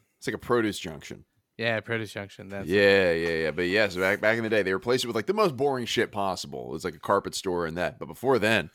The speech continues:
Speaker 2: Wasn't it
Speaker 1: on
Speaker 2: a
Speaker 1: Route
Speaker 2: Michaels
Speaker 1: one hundred.
Speaker 2: for a little bit?
Speaker 1: Yes, it was. It was also a
Speaker 2: Yeah.
Speaker 1: Michaels.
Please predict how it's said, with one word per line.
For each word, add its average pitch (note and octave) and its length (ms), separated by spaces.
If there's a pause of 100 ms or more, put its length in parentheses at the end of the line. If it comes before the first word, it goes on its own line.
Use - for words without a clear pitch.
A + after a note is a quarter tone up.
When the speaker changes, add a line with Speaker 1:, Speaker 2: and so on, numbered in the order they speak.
(460)
Speaker 2:
Wasn't G#3+ 220
it A#3 40
Speaker 1:
on G3 80
Speaker 2:
a C3+ 40
Speaker 1:
Route G#2 60
Speaker 2:
Michaels A2+ 180
Speaker 1:
one - 80
hundred. F3 160
Speaker 2:
for F3+ 60
a F3 60
little F3 180
bit? G3+ 240 (680)
Speaker 1:
Yes, F2+ 220
it E2+ 60
was. D2+ 320 (140)
It D2+ 40
was F2 140
also F2 240
a - 20
Speaker 2:
Yeah. D#2+ 60
Speaker 1:
Michaels. D2+ 460